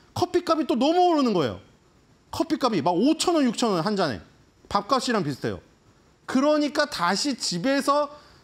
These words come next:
커피숍이랑 비슷한 거를 먹을 수 있는 캡슐 커피 시장이 열리는 거예요. 지금 계속 왔다 갔다 하는 거예요. 밖에서,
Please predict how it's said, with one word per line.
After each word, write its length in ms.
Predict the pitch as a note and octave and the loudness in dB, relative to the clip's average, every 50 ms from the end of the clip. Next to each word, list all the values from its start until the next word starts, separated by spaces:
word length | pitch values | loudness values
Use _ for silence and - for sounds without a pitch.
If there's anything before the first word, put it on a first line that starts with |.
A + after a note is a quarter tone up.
| _ _ _ _ _ _ - | _ _ _ _ _ _ -2
커피숍이랑 600 | - D#4 D#4 - D#4+ - C#4 C#4 C#4 C4 B3 - | -2 -2 0 0 -2 0 0 0 0 0 -2 -4
비슷한 500 | - F3+ G#3+ A3+ - - - B3+ B3 A#3+ | -4 -4 -4 -4 -4 -4 -4 -4 -2 0
거를 160 | A#3+ A3+ G3 | 0 0 0
먹을 160 | C#3+ D3 F3 | -2 -2 -4
수 80 | D#3+ - | -4 -4
있는 120 | F#3 G3+ | -8 -8
캡슐 320 | - - C#4 C4 - D4 - | -6 -6 -8 -6 -6 -8 -6
커피 240 | - F#3+ - - C3 | -6 -6 -4 -4 -6
시장이 240 | - C3+ A2 G2 | -6 -6 -8 -8
열리는 200 | F#2+ F2 F2 F2 | -8 -10 -12 -14
거예요. 140 | E2+ E2+ F2 _ _ _ _ _ _ _ _ _ | -16 -20 -20 _ _ _ _ _ _ _ _ _
지금 180 | - - C4 G3+ | -6 -6 -4 -2
계속 260 | - F#3+ G#3 C4 B3+ | 0 -2 -2 0 -2
왔다 240 | D3 B2+ - - C#4 | -4 -4 -2 -2 -2
갔다 180 | C#4+ B3+ A#3+ | -2 0 -2
하는 100 | G#3+ E3 | -2 -2
거예요. 120 | B2 G2 - - - _ _ _ _ _ _ - | -4 -6 -8 -14 -20 _ _ _ _ _ _ -8
밖에서, 680 | - F#3 E3+ - - A#3 G#3+ G3 A#3 B3 B3+ B3 - | -6 -6 -6 -2 0 0 2 2 2 0 0 -4 -10